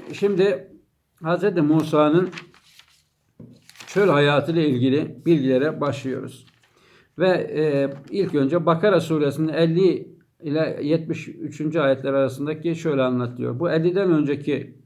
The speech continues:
bir on ayet daha var. Orada Allah-u Teala Yahudilerin, e, geçmişte yaptıkları nankörlükleri, e, isyanları, e,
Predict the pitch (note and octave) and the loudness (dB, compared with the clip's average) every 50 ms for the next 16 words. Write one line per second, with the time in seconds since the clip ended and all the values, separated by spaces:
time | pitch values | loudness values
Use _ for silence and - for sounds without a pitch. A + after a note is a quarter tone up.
0 | - - - E3 D#3+ C#3+ D#3+ D#3 D3+ D3 C#3 C#3 C#3 C3+ A#2+ B2+ C#3 C3 A#2+ D3+ | -12 -6 -2 -2 0 0 0 0 0 2 2 2 0 0 -2 -2 -4 -2 -2 0
1 | D#3 E3+ F3 E3 D#3+ E3 D#3+ C#3+ B2 C3+ D#3 F3 E3+ - - - - - _ _ | 0 0 -2 -2 -2 -2 0 0 0 0 -2 -2 -4 -6 -12 -20 -20 -20 _ _
2 | _ _ - D3 C#3+ D#3 E3 E3 D3+ E3 D3+ - C#3+ D#3 D3+ C#3 C#3+ D3 D3 D#3 | _ _ -6 -4 0 2 2 2 2 2 0 0 0 0 0 0 0 0 0 0
3 | D3+ D3+ D3+ C#3+ D3 C#3+ D#3+ F#3 F#3 F#3 - - - - _ _ _ _ _ _ | 0 0 0 0 2 2 2 0 0 -2 -6 -12 -20 -20 _ _ _ _ _ _
4 | _ _ _ _ _ _ _ A3+ G3 E3+ C3+ C3 C3 C3 C3 B2+ - - - - | _ _ _ _ _ _ _ -20 -12 -8 -8 -6 -4 -4 -6 -6 -6 -8 -12 -14
5 | - _ _ - _ _ _ _ _ _ _ _ _ _ _ _ D#3 D#3 D3+ - | -20 _ _ -20 _ _ _ _ _ _ _ _ _ _ _ _ -6 -6 -4 -4
6 | E3 D#3+ D#3+ - - D#3 D#3 D3+ C3+ - - - - - D#3 D#3 D#3+ D3+ - - | -4 -4 -4 -4 -4 -2 -2 0 0 -2 -4 -8 -14 -10 -4 -2 -2 -2 -2 -4
7 | D#3 - - C#3+ C#3 B2 B2 C3+ D#3 D#3+ D#3+ D#3 D3 C#3 C3 B2+ B2+ B2 B2 C3 | -8 -6 -4 -4 -2 -2 0 0 0 -2 0 0 0 0 0 -2 -4 -6 -4 -2
8 | B2+ B2 C3 D3+ D3 D3+ - - - _ _ _ _ _ - - D#3+ B2+ B2+ B2+ | -2 0 0 -2 -2 -6 -12 -20 -20 _ _ _ _ _ -20 -14 -10 -10 -8 -8
9 | - - D#3 - - - D3+ C#3+ C3+ C3+ C3 C3 B2+ B2+ C#3+ D#3 D#3 - - - | -6 -6 -8 -8 -4 0 0 2 2 2 0 0 0 -2 -2 -4 -6 -12 -16 -20
10 | - _ _ _ _ _ _ _ _ _ _ _ _ _ _ _ _ _ _ _ | -20 _ _ _ _ _ _ _ _ _ _ _ _ _ _ _ _ _ _ _
11 | _ _ - B2+ C3+ | _ _ -10 -6 -4